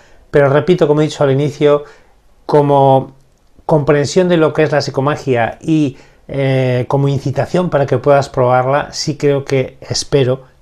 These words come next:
espero y deseo que esta masterclass te sirva. Bien, obviamente sí o sí tienes que comprar el libro Psicomagia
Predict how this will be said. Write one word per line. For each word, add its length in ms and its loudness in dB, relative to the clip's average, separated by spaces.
espero 400 -4
y 60 0
deseo 360 -2
que 100 -2
esta 180 -4
masterclass 600 -6
te 100 -10
sirva. 440 -14
Bien, 300 0
obviamente 680 4
sí 160 -2
o 100 2
sí 420 -4
tienes 420 -2
que 140 -4
comprar 380 0
el 120 0
libro 360 -2
Psicomagia 960 -2